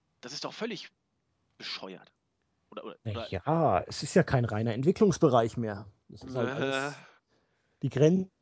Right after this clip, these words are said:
Speaker 2: verschwimmen und das macht es nicht einfacher von Storyline und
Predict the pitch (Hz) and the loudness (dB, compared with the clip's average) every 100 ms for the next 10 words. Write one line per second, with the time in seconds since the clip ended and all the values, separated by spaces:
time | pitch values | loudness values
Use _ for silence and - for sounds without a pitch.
0 | _ - 160 139 127 143 214 226 180 170 | _ -2 -2 0 0 0 0 -2 -2 -4
1 | 170 185 - 139 131 143 175 165 165 202 | -8 -8 -4 0 0 -2 -4 -4 -2 -2
2 | 226 208 143 113 - 123 117 - - 139 | 0 2 0 -2 -6 -6 -8 -10 0 2
3 | 127 120 117 117 113 113 | 4 4 2 0 -6 -8